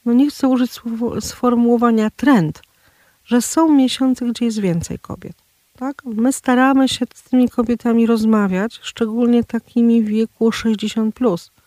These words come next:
Z jakiego powodu jest ta bezdomność? Okazuje się, że z różnych powodów. Konfliktów rodzinnych,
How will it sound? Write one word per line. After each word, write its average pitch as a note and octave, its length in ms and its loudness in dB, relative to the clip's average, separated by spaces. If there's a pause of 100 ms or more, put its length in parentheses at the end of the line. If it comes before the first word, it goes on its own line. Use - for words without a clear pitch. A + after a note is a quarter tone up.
(340)
Z - 140 -10
jakiego A#3+ 400 -2
powodu G#3 680 0 (160)
jest A3 180 -2
ta B3 120 -4
bezdomność? A3 640 0 (200)
Okazuje C#4+ 500 -2
się, - 160 -4
że C#4+ 60 0
z - 60 -6
różnych A#3+ 340 2
powodów. F#3 580 -6 (120)
Konfliktów B3 640 -4
rodzinnych, G3 640 -2